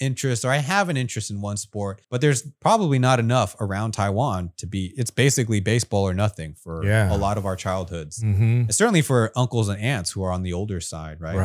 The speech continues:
Speaker 1: It's like,
Speaker 2: Right.
Speaker 1: "Baseball, yeah, baseball's been around, watch a little bit. Other sports, I don't know."
Speaker 2: Yeah, it's crazy. And then you mentioned it before, but your sister is also a broadcaster for the rival league.
Speaker 1: That is correct. Um,
Speaker 2: Oh
Speaker 1: the story
Speaker 2: my
Speaker 1: behind
Speaker 2: goodness.
Speaker 1: that is
Speaker 2: <laughs>
Speaker 1: our other league,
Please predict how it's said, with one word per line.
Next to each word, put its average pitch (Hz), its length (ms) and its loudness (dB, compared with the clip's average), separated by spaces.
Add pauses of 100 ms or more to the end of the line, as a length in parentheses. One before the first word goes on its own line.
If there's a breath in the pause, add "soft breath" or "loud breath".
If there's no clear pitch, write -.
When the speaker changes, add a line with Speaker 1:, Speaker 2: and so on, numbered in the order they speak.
(120)
Speaker 1:
It's 87 80 0
like, 82 120 -4
Speaker 2:
Right. 78 100 -8
Speaker 1:
"Baseball, 170 400 -2
yeah, 277 400 -4
baseball's 214 380 -4
been 208 140 -4
around, 214 400 -6
watch 165 200 -6
a 190 40 -6
little 185 220 -4
bit. 190 280 -8
Other 139 160 -2
sports, 214 400 -8
I - 80 -8
don't 117 160 -8
know." 139 240 -8 (240)
Speaker 2:
Yeah, 104 300 -2
it's - 120 -8
crazy. 120 480 2
And 107 140 4
then 117 340 4
you 113 280 6
mentioned 135 360 6
it 92 80 2
before, 113 400 4
but 95 140 4
your 98 140 4
sister 131 480 4
is 98 140 0
also 139 500 4
a 120 60 8
broadcaster 117 720 4
for 110 220 2
the 104 120 4
rival 101 460 4
league. 101 460 2
Speaker 1:
That 127 180 2
is 131 120 2
correct. 131 560 2 (260)
Um, 131 200 4
Speaker 2:
Oh 117 80 8
Speaker 1:
the 120 60 8
story 95 200 8
Speaker 2:
my 254 60 6
Speaker 1:
behind 160 340 6
Speaker 2:
goodness. 113 60 2
Speaker 1:
that 127 400 2
is 98 480 0
Speaker 2:
<laughs> - 180 -20
Speaker 1:
our 135 260 2
other 151 240 2
league, 95 380 -2